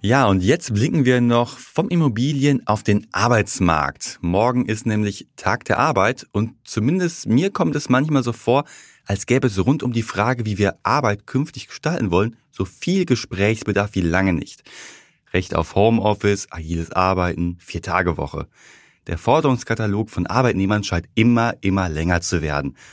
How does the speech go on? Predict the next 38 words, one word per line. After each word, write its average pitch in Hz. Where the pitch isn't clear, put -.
Und 98
ja, 117
mancherorts 98
drängt 95
sich 113
auch 85
die 92
Frage 92
auf, 120
haben 110
die 104
Deutschen 107
überhaupt 104
noch 92
Bock -
auf 117
Arbeit? 76
Und 95
um 92
diese 180
Frage 123
zu -
beantworten, 110
habe 95
ich 104
meinen 101
Kollegen 98
Dominik 110
Reintjes 104
aus 104
dem 92
Wirtschaftswoche-Ressort 101
Karriere 95
und 98
Management 98
eingeladen. 87
Hi 117
Dominik. 110